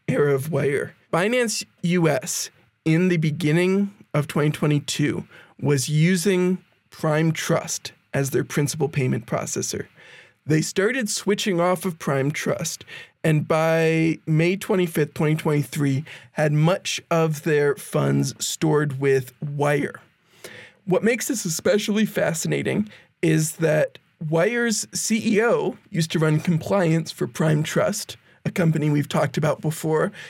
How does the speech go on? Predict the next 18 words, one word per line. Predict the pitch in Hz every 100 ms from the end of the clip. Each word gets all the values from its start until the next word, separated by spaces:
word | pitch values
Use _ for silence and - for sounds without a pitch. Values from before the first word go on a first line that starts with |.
| -
in | -
which | 165 160
we've | 160 151
highlighted | 165 151 151 139 147
some | 156 147
of | 135
their | 135
non-compliant | 139 147 147 143 147 147 135 123
behavior. | 120 156 147 - 139 - - - -
And | 165
Wire's | 190 220 196
V | 156 185 226
P | 214 208
of | 170
compliance | - 156 165 160 156 -
at | 143
this | 143 147
point | - 262 247 165